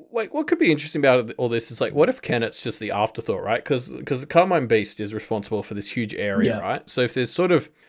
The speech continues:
Speaker 1: some magical trade route or <laughs> whatever the fuck, uh,
Speaker 2: Yeah.
Speaker 1: is analogous to that, that somebody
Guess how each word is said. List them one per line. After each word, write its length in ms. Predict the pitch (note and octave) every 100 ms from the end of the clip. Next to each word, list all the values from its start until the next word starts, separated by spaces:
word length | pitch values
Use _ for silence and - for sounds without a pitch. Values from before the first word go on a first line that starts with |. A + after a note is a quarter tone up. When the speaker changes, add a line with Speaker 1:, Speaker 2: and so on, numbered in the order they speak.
| _
Speaker 1:
some 400 | - C#3 C#3 A#2+
magical 460 | A#2 A#2 C3+ B2+ A2+
trade 480 | - - G#2 G#2
route 240 | G2 F#2 -
or 200 | G#2 G2
<laughs> 180 | - -
whatever 500 | B2 A#2+ A#2+ A2+ G#2
the 120 | G2+
fuck, 400 | - F#2 - - -
uh, 220 | G#2+ -
Speaker 2:
Yeah. 160 | A#2+ G#2+
Speaker 1:
is 140 | A#2+ A2
analogous 540 | G#2 G#2 G#2 G2+ -
to 100 | G#2
that, 200 | F#2+ -
that 100 | G#2+
somebody 420 | B2 A2 G#2+ G#2